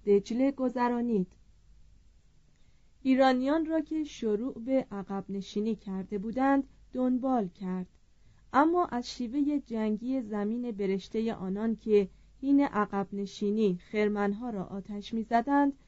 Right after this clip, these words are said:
به سطوح آمد و پیشرویش تقریباً متوقف شد. سربازانش هر از چندگاه به مرز قحطی و گرسنگی می‌رسیدند. در این جنگ طاقت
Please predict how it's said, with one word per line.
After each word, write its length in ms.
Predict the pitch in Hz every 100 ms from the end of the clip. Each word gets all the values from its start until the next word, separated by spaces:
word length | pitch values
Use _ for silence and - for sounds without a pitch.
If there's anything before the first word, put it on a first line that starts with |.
| _ -
به 120 | 262
سطوح 540 | 269 - 269 262 277 247 - 190
آمد 360 | 190 185 190 - - - -
و 120 | 202 202
پیشرویش 800 | - 214 - 214 202 240 233 226
تقریباً 540 | 202 196 214 208 262
متوقف 800 | 262 254 262 247 247 247 247 214
شد. 320 | - 185 185 - - - - - - _ _ _ - - - - - - _ _ _ - - - -
سربازانش 840 | 294 285 285 302 349 370 370 359
هر 240 | - 320 339
از 260 | 330 -
چندگاه 760 | - 202 190 185 208 226 254 262 - -
به 140 | - 226
مرز 480 | 233 277 302 285 285 277 269
قحطی 500 | 202 202 202 - 269
و 260 | 196 196 190
گرسنگی 640 | 208 214 220 240 240 277 285
می‌رسیدند. 920 | 285 240 185 - 196 190 190 185 - - - - - - - - - - - -
در 120 | 294 302
این 180 | 381
جنگ 520 | 320 339 339 302 302 294
طاقت 420 | 202 185 220